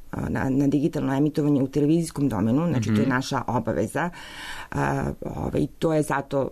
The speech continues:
Speaker 1: sad u fokusu, ali osim toga je u fokusu i to što, a, a, radio je malo, a, kao medij, a, do sada malo bio, kako bih vam rekla, malo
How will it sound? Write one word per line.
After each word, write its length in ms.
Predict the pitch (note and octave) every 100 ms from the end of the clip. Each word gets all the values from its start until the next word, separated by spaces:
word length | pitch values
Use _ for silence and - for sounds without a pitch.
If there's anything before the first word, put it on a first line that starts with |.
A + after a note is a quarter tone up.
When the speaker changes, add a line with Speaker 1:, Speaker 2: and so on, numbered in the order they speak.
| -
Speaker 1:
sad 260 | - -
u 80 | B2+
fokusu, 640 | A#2 C3+ C3 F#3+ - A3 - - -
ali 280 | - G3 C4
osim 260 | B3 A#3+ A3
toga 220 | A3 G#3+
je 40 |
u 40 | A3
fokusu 440 | A#3 G#3 A#3+ A3
i 40 | G3+
to 180 | G#3+
što, 340 | A3 - G#3 F#3+ - - -
a, 80 | -
a, 580 | E3 D#3+ - D#3 C#3+ D3+
radio 280 | D#3 E3 F#3+
je 60 |
malo, 300 | F3 E3 E3+
a, 500 | D#3 D2+ A#2+ C#3 C#3 A#2+
kao 340 | D#3 C#3+ C#3+ C#3 - - -
medij, 720 | D#3 F3 A#3 A3 F#3+ F3 D3
a, 120 | D#3
do 120 | D3+ D#3
sada 220 | G3+ G3+
malo 220 | G3 F#3+
bio, 380 | F3 G3+ F#3 D#3 D#3 -
kako 240 | D3 -
bih 180 | - -
vam 80 | A#2
rekla, 280 | G2 - D3+
malo 500 | E3 E3+ F3+ D#3+